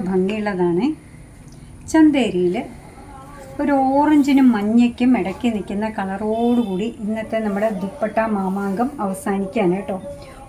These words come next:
വൺ ഹൺഡ്രഡ് ആൻഡ് ഫിഫ്റ്റി ഫൈവ് ആണ് പ്രൈസ് വരിക. ചന്തേരിയിൽ അടിപൊളിയായിട്ട് വന്നേക്കുന്ന സെയിം ടോണിൽ തന്നെ വന്നേക്കുന്ന എംബ്രോയിഡറി ആയിട്ട് സൂപ്പർ ഒരു ദുപ്പട്ടയാണ് വന്നേക്കുന്നത്. വൺ ഹൺഡ്രഡ് ആൻഡ് ഫിഫ്റ്റി ഫൈവ് ആണ്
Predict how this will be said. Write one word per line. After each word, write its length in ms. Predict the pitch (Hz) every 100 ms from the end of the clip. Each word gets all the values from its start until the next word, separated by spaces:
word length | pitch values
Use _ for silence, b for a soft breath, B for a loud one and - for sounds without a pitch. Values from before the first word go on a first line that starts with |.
| -
വൺ 140 | 233 254
ഹൺഡ്രഡ് 260 | 254 220 220
ആൻഡ് 140 | 220 226
ഫിഫ്റ്റി 280 | 233 - 311 311
ഫൈവ് 220 | 254 214
ആണ് 120 | 196 196
പ്രൈസ് 260 | 190 180 185 214
വരിക. 220 | 202 226 320 B B B -
ചന്തേരിയിൽ 640 | 277 277 294 285 269 254 302 - -
അടിപൊളിയായിട്ട് 880 | 233 - 349 269 240 220 220 208 240 214
വന്നേക്കുന്ന 480 | 190 196 202 202 214 214
സെയിം 320 | 269 277 311 320 -
ടോണിൽ 360 | 240 220 233 240 247
തന്നെ 220 | 226 214 220
വന്നേക്കുന്ന 440 | 190 202 196 202 208
എംബ്രോയിഡറി 460 | 180 196 202 214 214
ആയിട്ട് 200 | 190 190 240 233
സൂപ്പർ 440 | 233 254 254 285 202
ഒരു 120 | 208 185
ദുപ്പട്ടയാണ് 540 | 175 202 220 208 196 196
വന്നേക്കുന്നത്. 540 | 190 190 185 208 277 B B B -
വൺ 100 | 220 208
ഹൺഡ്രഡ് 240 | 214 208 220
ആൻഡ് 120 | 233 -
ഫിഫ്റ്റി 300 | 302 - 339 330
ഫൈവ് 200 | 233 202
ആണ് 120 | 190